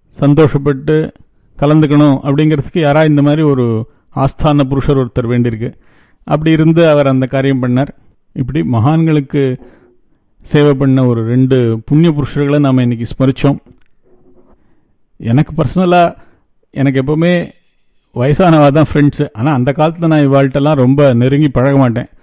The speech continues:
எனக்கு சுவாமிகள்கிட்ட ஒரு hero worship, அவர்கிட்ட மட்டும்தான் பழகுவேன். அவரே யார்கிட்டையும் வா-, யார்கிட்டையுமே என்னை பழகுறதுக்கே allow பண்ணல. ஏன்னா, நான் யாரையாவது ஜட்ஜ் பண்ணிடுவேன், அதனால அபச்சாரம் பண்ணிடுவேன்னு நினைச்சு சொன்னாரோன்னு தெரில. நான் அதனால யாரையும் நெருங்க மாட்டேன்.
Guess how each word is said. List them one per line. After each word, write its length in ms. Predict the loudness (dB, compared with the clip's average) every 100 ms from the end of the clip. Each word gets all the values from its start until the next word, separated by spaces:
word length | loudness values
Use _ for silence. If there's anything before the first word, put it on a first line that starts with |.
| _
எனக்கு 300 | -6 -6 -4 -4
சுவாமிகள்கிட்ட 480 | 0 2 2 2
ஒரு 160 | 2 2
hero 260 | 0 2 2
worship, 320 | 0 -6 -10 -8
அவர்கிட்ட 260 | -6 -4 0
மட்டும்தான் 760 | 0 -2 _ _ 0 0 2
பழகுவேன். 420 | 2 2 2 0 -4 _ _ _ _ _ _
அவரே 440 | -4 0 4 4
யார்கிட்டையும் 500 | 6 4 2 2 2
வா-, 320 | 4 2 2 0
யார்கிட்டையுமே 500 | -2 0 2 2 4
என்னை 220 | 4 4
பழகுறதுக்கே 880 | 2 0 0 2 0 0 -4 -2 0
allow 280 | 2 2
பண்ணல. 360 | 2 0 -2 -6 _ _ _ _ _ _ -4
ஏன்னா, 180 | 0 2
நான் 140 | 2
யாரையாவது 420 | 0 0 0 0
ஜட்ஜ் 300 | 0 -2 0
பண்ணிடுவேன், 440 | 0 2 2 0 0
அதனால 400 | 0 0 0 0
அபச்சாரம் 440 | 0 2 2 4
பண்ணிடுவேன்னு 400 | 2 2 2 2
நினைச்சு 200 | 0 -4 -2
சொன்னாரோன்னு 420 | 0 0 0 0 -2
தெரில. 200 | -4 -4 -6 _ _ _ _ _
நான் 160 | -6 -2
அதனால 280 | 0 2 2
யாரையும் 880 | 2 2 0 0 0 0 0 -4 -4
நெருங்க 320 | -2 0 2
மாட்டேன். 380 | 2 2 -2